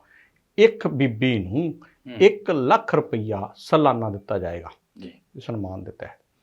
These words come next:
Speaker 1: ਦੂਸਰੀ ਗਰੰਟੀ ਜਿਹੜੀ ਹੈ, ਅੱਧੀ ਆਬਾਦੀ ਪੂਰਾ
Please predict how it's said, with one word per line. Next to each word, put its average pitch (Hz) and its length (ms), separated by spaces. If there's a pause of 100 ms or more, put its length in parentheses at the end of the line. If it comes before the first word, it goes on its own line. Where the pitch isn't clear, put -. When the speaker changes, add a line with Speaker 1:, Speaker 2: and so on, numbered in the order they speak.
(560)
Speaker 1:
ਦੂਸਰੀ 175 720
ਗਰੰਟੀ 151 420
ਜਿਹੜੀ 165 340
ਹੈ, 92 360 (720)
ਅੱਧੀ 208 420
ਆਬਾਦੀ 123 440
ਪੂਰਾ 113 500